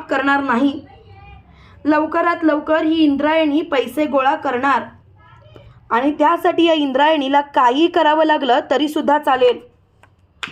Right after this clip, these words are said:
पण ही इंद्रायणी मात्र शांत बसणार नाही." आता मात्र एकेकाला त्यांची लायकी दाखवणार की नाही बघा.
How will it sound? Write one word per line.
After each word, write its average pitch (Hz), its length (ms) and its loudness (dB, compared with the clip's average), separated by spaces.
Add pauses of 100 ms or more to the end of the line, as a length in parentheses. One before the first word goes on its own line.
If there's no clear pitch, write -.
(240)
पण 254 160 0
ही 302 160 4
इंद्रायणी 294 420 0
मात्र 320 400 0
शांत 285 440 0
बसणार 285 360 0
नाही." 262 320 -4 (2250)
आता 240 280 -2
मात्र 285 260 -2
एकेकाला 277 840 0 (380)
त्यांची 285 380 -2
लायकी 262 360 0
दाखवणार 294 440 0
की 311 140 0
नाही 302 200 2
बघा. 269 360 -2